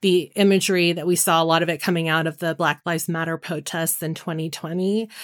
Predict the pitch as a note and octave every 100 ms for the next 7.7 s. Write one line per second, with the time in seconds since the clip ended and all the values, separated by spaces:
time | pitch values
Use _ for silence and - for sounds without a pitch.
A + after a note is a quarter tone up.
0 | - - - E3+ E3 D#3+ D3+ - G#3+ A#3+
1 | G#3 F3+ E3 D3+ D#3+ C#3 D3 F#3+ F3+ F#3+
2 | F#3 G3 F#3 F#3 F3 F3 E3 E3 E3 D#3+
3 | E3 D#3+ D#3+ D#3 E3 D3 D3 D3+ - E3
4 | D3 F3 E3+ F3+ D3+ - E3 E3 F3+ E3+
5 | E3+ - F3 E3+ E3 F3 D#3 D#3+ D#3 -
6 | E3+ D#3+ E3+ F#3 D#3+ D#3 D#3 D#3 D#3 -
7 | F3 D#3+ D#3 D3+ D#3 D#3 D#3